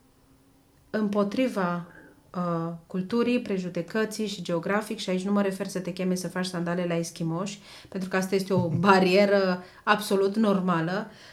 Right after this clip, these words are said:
Speaker 1: ci așteaptă-te ca Dumnezeu să te cheme. Și aici putem lua inclusiv, um, cum ai zis, de Noe, de Moise, dar putem lua exemplu inclusiv al Mariei, care nici nu avea ce căuta ea în momentul ăla să fie mamă, nici nu era încă căsătorită și toate astea,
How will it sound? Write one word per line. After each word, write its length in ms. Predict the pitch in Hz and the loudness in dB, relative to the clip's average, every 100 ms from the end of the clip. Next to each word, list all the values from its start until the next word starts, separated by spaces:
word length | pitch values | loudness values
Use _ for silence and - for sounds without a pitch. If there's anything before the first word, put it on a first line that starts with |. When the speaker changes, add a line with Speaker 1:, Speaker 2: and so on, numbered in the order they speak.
| - | -2
Speaker 1:
ci 80 | 240 | 0
așteaptă-te 600 | 220 - 254 277 277 262 | 2 4 4 4 2 2
ca 140 | 220 | 0
Dumnezeu 380 | 208 202 196 208 | 2 0 0 -2
să 140 | 214 | -2
te 160 | 202 196 | -4 -4
cheme. 340 | 190 190 196 | 0 0 0
Și 160 | 202 202 | 0 2
aici 240 | 202 202 | 2 0
putem 340 | 202 196 208 202 | -2 0 2 4
lua 160 | 202 202 | 2 0
inclusiv, 580 | 202 202 196 196 196 | -2 -2 -2 0 0
um, 880 | 190 185 - - - 190 180 180 190 - | -2 -6 -12 -18 -6 -2 0 0 -4 -6
cum 160 | 220 208 | -2 2
ai 120 | 196 | 4
zis, 220 | 196 196 | 2 2
de 120 | 180 | 2
Noe, 640 | 190 208 220 226 226 226 196 | 4 4 4 4 4 2 0
de 260 | 180 165 165 | 0 0 2
Moise, 520 | 180 208 226 208 214 | 2 2 2 0 -2
dar 200 | 202 185 | 0 -2
putem 280 | - 190 247 | -4 0 4
lua 140 | 294 | 6
exemplu 360 | 262 208 226 233 | 4 0 -2 -2
inclusiv 380 | 220 214 208 202 | -2 -4 -4 -2
al 120 | 196 | 0
Mariei, 640 | 170 151 147 175 247 269 - - - - _ _ _ _ | 0 0 -2 0 -2 -4 -14 -20 -20 -20 _ _ _ _
care 520 | - 180 175 175 - - _ _ _ 175 180 180 180 185 | -2 0 0 -4 -6 -18 _ _ _ -8 -6 -2 0 2
nici 520 | 202 208 202 - - 170 185 196 | 2 0 -4 -10 -6 -2 0 4
nu 180 | 202 | 4
avea 300 | 196 190 196 | 4 4 0
ce 160 | 196 196 | 0 -4
căuta 360 | 190 185 185 175 | -2 -2 -2 -2
ea 140 | 185 | 0
în 100 | 185 | 2
momentul 380 | 180 170 170 180 | 2 0 -2 -2
ăla 140 | 175 | -2
să 140 | 175 170 | -2 -6
fie 300 | - 175 165 | -4 -2 0
mamă, 420 | 175 202 220 214 | 2 2 0 0
nici 240 | 190 - 185 | 0 -2 -4
nu 60 | |
era 200 | 170 170 | -2 0
încă 280 | 170 175 160 | -2 -4 -8
căsătorită 720 | - 185 180 - 175 208 214 | -10 -10 -8 -4 -2 -2 -2
și 160 | 196 165 | -6 -4
toate 280 | 175 175 170 | -4 -4 -4
astea, 340 | 175 - 247 | -6 -8 -10